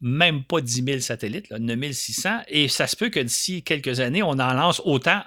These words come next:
en, en une seule année. Ce qui a changé depuis deux ans, là, avec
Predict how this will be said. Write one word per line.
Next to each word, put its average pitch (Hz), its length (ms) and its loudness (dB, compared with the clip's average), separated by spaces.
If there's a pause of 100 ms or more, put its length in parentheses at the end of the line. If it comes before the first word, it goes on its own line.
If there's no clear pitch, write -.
en, 110 400 -4
en 110 400 0
une 120 200 2
seule 160 260 4
année. 113 260 0 (840)
Ce - 180 -6
qui 233 140 2
a 277 60 8
changé 269 480 4
depuis 156 280 -2
deux 127 320 2
ans, 330 160 2
là, 254 180 0
avec 120 400 -2